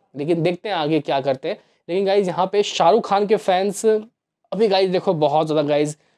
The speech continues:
कमर कस के दोस्तों बैठे हुए हैं। देखो भाई यहाँ पे कहने की बात यह है कि, अ, एक वायलेंस मूवी दोस्तों चल रही है, थिएटर में चल रही है, एनिमल, लोग पागल हो गए देख के, और एक वायलेंस वाली मूवी आ रही है, यानी कि आपको ये बात तो पता लग ही गया होगा कि भाई सलार को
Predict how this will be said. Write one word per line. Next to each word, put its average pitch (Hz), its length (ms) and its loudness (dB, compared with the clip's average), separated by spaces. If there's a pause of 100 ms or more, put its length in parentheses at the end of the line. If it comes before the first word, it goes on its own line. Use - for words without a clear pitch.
(120)
कमर 185 220 2
कस 165 200 -2
के 165 100 -4
दोस्तों 143 320 0
बैठे 131 260 -2
हुए 123 140 -2
हैं। 104 100 -6 (720)
देखो 170 160 0
भाई 196 160 2
यहाँ 180 280 -2
पे 190 80 -4
कहने 175 260 -2
की 185 120 0
बात 156 320 0
यह 175 140 0
है 165 80 0
कि, 185 320 -2 (360)
अ, 147 360 0 (180)
एक 247 240 2 (360)
वायलेंस 196 420 2
मूवी 214 160 2
दोस्तों 202 340 2 (180)
चल 214 140 4
रही 143 240 2
है, 117 140 -2
थिएटर 160 200 0
में 165 80 2
चल 151 180 0
रही 117 220 -2
है, 107 160 -6
एनिमल, 147 300 0
लोग 127 340 2
पागल 139 280 0
हो 131 60 2
गए 127 100 2
देख 120 240 -6
के, 104 160 -10 (420)
और 196 80 0
एक 196 100 2
वायलेंस 175 440 0
वाली 190 160 2
मूवी 185 200 2
आ 151 100 2
रही 123 240 -2
है, 104 120 -14 (380)
यानी 160 140 -2
कि 180 60 0
आपको 165 300 -2
ये 175 100 -2
बात 160 240 -2
तो 180 60 -10
पता 165 160 0
लग 160 140 0
ही 208 100 0
गया 190 140 2
होगा 165 200 0
कि 175 140 -4
भाई 147 200 -2
सलार 147 320 0
को - 200 -12